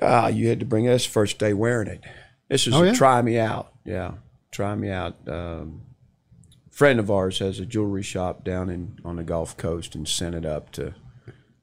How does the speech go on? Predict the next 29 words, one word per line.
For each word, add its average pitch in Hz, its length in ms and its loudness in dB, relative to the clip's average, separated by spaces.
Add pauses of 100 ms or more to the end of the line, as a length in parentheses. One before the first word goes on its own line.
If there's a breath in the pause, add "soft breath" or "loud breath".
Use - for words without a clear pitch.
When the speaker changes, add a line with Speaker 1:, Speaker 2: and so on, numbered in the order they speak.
(120)
Speaker 1:
see - 240 -2
if 92 160 -4
I 78 140 -2
liked 76 400 -4
it. 64 100 -8
I'm 95 140 0
not 131 180 4
a 110 40 0
big 104 180 0
watch 95 340 -2
guy. 71 240 -8 (140)
Speaker 2:
Let, 160 160 6
let 156 140 10
me 156 80 10
see - 180 4
the 110 100 6
face 120 400 4
again. 95 640 2 (460)
Speaker 1:
He 107 160 0
Speaker 2:
That's - 80 -2
Speaker 1:
put 151 180 6
that 143 180 6
face 117 340 4
on 104 200 0
it - 100 -8
just 104 220 -2
for 98 160 -6
me. 98 340 -6
Speaker 2:
Yeah, 117 300 4